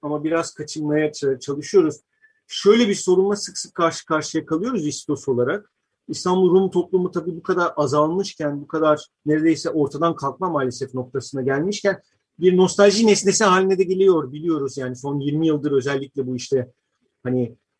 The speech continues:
"Beyoğlu'na eskiden gravatsız çıkılmazdı" söylemlerinin bir devamı olan Rumları bir tür hani geçmişte kalmış ve İstanbul'un o eski güzel günlerin yad edilmesi gereken bir hatırası olarak değerlendiren bir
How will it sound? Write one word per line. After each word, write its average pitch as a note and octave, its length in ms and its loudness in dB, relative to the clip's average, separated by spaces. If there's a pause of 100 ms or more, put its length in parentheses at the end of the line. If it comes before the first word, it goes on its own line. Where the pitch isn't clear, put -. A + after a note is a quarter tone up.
(120)
"Beyoğlu'na D#3 460 4
eskiden D3+ 440 0
gravatsız D#3 720 -2
çıkılmazdı" D3+ 840 0
söylemlerinin D3 720 -4
bir D3+ 160 0
devamı D#3 380 -2
olan D#3 260 -2 (320)
Rumları C#3+ 420 0
bir C#3 160 -4
tür C#3 300 -10
hani B2+ 380 -10
geçmişte E3 480 0
kalmış D3 480 -2
ve D3+ 60 -4
İstanbul'un D#3 520 -4
o D3 140 0
eski D3 260 -6
güzel D3+ 260 2
günlerin D3 560 -2 (240)
yad D#3 260 4
edilmesi D3+ 480 -2
gereken D#3+ 400 0
bir D3+ 80 -2
hatırası C#3+ 600 0
olarak C3+ 320 -2
değerlendiren B2 600 -2
bir B2 140 -6